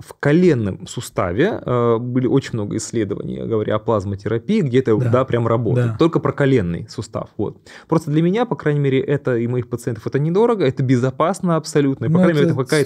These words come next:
Speaker 2: стоит ничего,
Speaker 1: есть
Speaker 2: да,
Speaker 1: какая-то
Speaker 2: можно
Speaker 1: логика,
Speaker 2: сказать.
Speaker 1: но, опять же, а, статьи по докмеду я находил. Опять же, а, у Сильвестрини, потому что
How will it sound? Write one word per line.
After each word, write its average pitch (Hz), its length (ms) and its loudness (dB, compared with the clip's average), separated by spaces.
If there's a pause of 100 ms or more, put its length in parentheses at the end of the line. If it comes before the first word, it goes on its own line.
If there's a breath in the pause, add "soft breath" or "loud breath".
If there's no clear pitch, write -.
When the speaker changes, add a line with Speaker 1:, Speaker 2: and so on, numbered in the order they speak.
Speaker 2:
стоит 202 240 4
ничего, 143 520 2
Speaker 1:
есть 151 120 4
Speaker 2:
да, 143 60 2
Speaker 1:
какая-то 131 240 2
Speaker 2:
можно 156 120 6
Speaker 1:
логика, 240 160 2
Speaker 2:
сказать. 147 200 2
Speaker 1:
но, 170 140 6
опять 143 280 2
же, 120 160 2 (340 loud breath)
а, 107 420 0
статьи 117 640 -2
по 110 160 2
докмеду 143 500 2
я 127 160 2
находил. 113 560 -4
Опять 139 280 -2
же, 123 180 -4 (100)
а, 117 540 -4
у 147 80 -2
Сильвестрини, 139 500 -2
потому 120 320 -4
что - 140 -6